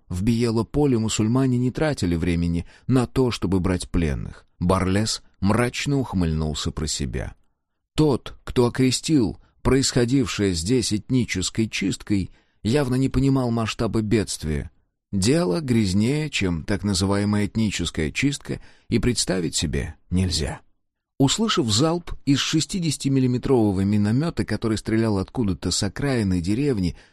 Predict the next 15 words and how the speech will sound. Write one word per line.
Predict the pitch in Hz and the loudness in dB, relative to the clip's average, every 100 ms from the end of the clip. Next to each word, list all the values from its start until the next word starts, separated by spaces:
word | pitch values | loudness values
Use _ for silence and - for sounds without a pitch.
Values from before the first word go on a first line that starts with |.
| _ | _
в | - | -4
километре | 127 117 120 101 95 | 2 2 2 0 -2
от | 92 | 0
моста, | 104 - - 98 98 - - | -2 -4 -4 -6 -6 -14 -4
Барлес | 90 120 156 147 | 0 2 2 2
быстро | 113 156 117 - | 2 2 2 0
огляделся, | 90 104 127 180 165 139 | 0 0 0 0 0 0
высматривая | 120 - 127 120 104 104 | 0 0 0 0 0 0
укрытие. | 98 87 78 - - - _ _ _ _ | 0 -2 -6 -6 -14 -16 _ _ _ _
Если | 101 147 101 101 | 0 0 2 0
снаряд | 101 107 107 - | 0 0 0 2
выпустили | 95 - - 90 87 | 0 0 -2 0 2
в | 170 | 2
их | - | 0
сторону, | - 73 - 50 | -4 -6 -6 -12